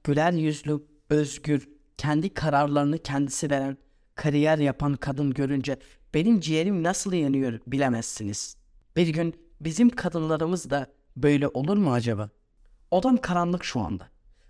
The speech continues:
Işığı kapattım. Sadece gece lambasını açtım. Çünkü en azından bunları yazarken daha az utanırım diye yaptıklarımdan, söylediklerimden. Bir kağıda yazıp yazıp siliyorum. Kelimelerim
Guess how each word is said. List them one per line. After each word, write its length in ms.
Işığı 340
kapattım. 500
Sadece 720
gece 280
lambasını 640
açtım. 360
Çünkü 380
en 100
azından 460
bunları 300
yazarken 640
daha 180
az 280
utanırım 540
diye 160
yaptıklarımdan, 760
söylediklerimden. 1000
Bir 140
kağıda 360
yazıp 420
yazıp 260
siliyorum. 540
Kelimelerim 640